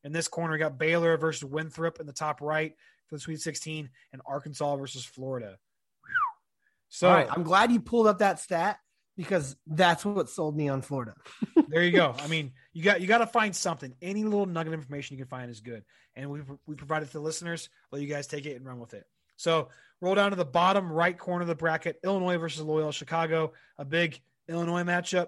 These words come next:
Speaker 1: Sorry, sorry, Sister Jean ain't getting it done against Illinois.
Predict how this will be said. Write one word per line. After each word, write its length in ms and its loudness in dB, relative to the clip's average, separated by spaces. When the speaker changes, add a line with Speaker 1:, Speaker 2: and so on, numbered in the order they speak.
Speaker 1:
Sorry, 500 2
sorry, 260 -2
Sister 240 -8
Jean 280 -10
ain't 140 -12
getting 180 -12
it 80 -14
done 180 -10
against 180 -14
Illinois. 380 -18